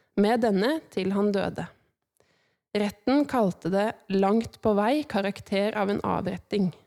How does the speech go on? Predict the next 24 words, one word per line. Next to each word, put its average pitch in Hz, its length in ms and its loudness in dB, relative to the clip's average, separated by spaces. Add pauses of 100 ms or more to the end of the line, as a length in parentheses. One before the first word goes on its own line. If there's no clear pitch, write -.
(640)
At - 180 -4
det 226 80 2
skjedde 202 320 0
et - 100 -12
voldtektsforsøk, 202 1160 0
ble 202 240 0
ikke - 360 -6
funnet 185 320 0
bevist. - 680 -10 (1200)
Og 190 100 -2
så 208 80 -6
sier 202 320 -2
du 190 80 -2
i 202 300 -2
intervjuet, 190 600 -4
«Jeg 208 460 -4
var 196 320 -2
selvrettferdig 185 960 -2
og 208 180 -4
uten 196 400 -4
anger. 190 440 -2 (240)
Det 196 200 -4
jeg 202 220 0
gjorde 196 380 0